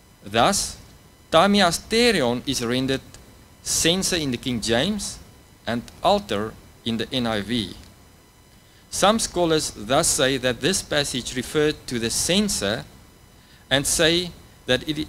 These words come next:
it was kept within the most holy place, just behind the veil. The objection to this reason is that if the text refers to censer, then no mention is made to the golden altar.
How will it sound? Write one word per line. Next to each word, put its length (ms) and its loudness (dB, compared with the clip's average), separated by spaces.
it 200 -2
was 220 2
kept 360 -4
within 480 -2
the 140 2
most 320 2
holy 180 -2
place, 500 -4
just 280 0
behind 500 0
the 60 -6
veil. 380 -6
The 100 8
objection 540 0
to 120 0
this 380 0
reason 500 -4
is 260 -2
that 200 0
if 140 0
the 120 0
text 360 -2
refers 440 0
to 140 -4
censer, 840 0
then 240 2
no 160 4
mention 480 2
is 180 -4
made 240 0
to 100 -6
the 100 -4
golden 420 0
altar. 420 -2